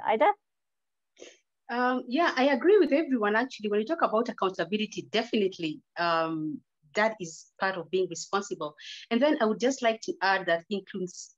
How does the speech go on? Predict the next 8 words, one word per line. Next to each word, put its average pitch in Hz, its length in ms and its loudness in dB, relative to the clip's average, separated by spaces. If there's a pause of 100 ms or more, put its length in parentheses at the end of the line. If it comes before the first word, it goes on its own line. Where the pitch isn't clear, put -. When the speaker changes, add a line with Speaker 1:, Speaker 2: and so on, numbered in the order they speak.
Speaker 2:
i-, - 200 -10
inclusivity 208 1160 -4 (540)
is 170 500 -2
something 208 400 -2
that 170 180 -2
I 165 60 0
would 156 220 -8 (300)
definitely 180 460 -4